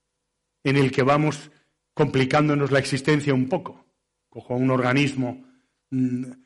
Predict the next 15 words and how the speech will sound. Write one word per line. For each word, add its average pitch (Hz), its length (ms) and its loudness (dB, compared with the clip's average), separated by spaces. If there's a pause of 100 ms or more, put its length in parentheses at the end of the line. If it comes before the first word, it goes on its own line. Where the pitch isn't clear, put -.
(180)
jovencito, 131 840 -4 (440)
en 135 180 -2
donde 131 360 0 (240)
todo 147 200 -2
es 151 160 -2
muy 147 180 2
impactante 147 680 -2
y 127 60 -6
todo 143 260 -6
son 147 180 -2
vivencias 143 600 -2
nuevas, 160 340 0 (240)
y 131 100 -8
se - 140 -10
va 139 580 0